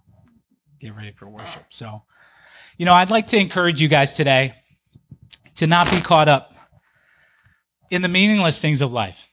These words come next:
It's so easy to go through life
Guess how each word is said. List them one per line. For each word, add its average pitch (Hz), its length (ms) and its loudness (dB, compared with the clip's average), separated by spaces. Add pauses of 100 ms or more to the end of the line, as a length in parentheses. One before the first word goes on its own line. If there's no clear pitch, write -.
(280)
It's - 180 -8
so 226 440 4
easy 151 540 0 (340)
to 160 100 0
go 156 200 4
through 151 180 -4
life 143 320 2